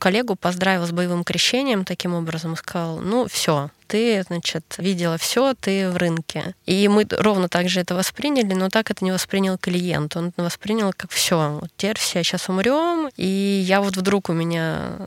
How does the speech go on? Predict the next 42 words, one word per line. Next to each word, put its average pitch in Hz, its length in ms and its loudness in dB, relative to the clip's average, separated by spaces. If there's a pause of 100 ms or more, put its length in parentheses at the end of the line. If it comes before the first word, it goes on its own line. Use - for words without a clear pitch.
ну, 175 260 -6
то - 100 -8
есть - 120 -2
я 175 60 -2
поняла, 208 180 0
что - 180 0
я, 170 200 -2
все, - 160 0
что - 160 -2
я 226 120 2
могу, 226 220 0
это 180 160 -2
внутри 185 400 0
просто 185 640 -4
сказать, 170 680 -4 (280)
что - 420 -6
нет, 170 520 -2
мы 202 300 0
так 185 280 0
к - 200 -14
этому 185 260 -2
не 180 120 0
относимся. 160 640 -4
И 165 60 -4
у 165 60 -4
нас 185 280 -2
есть 180 180 -2
теперь - 220 -2
расхожая 180 460 -2
шутка, - 500 -6 (160)
что - 340 -2
мы, 190 200 0 (200)
э, - 260 -2
хороши 202 800 0 (120)
в - 120 -12
том, 190 220 -2
чтобы 180 300 -4
за 175 100 -4
ноль 180 160 -2
рублей 180 440 -4
попасть, - 720 -4
э, 180 280 -6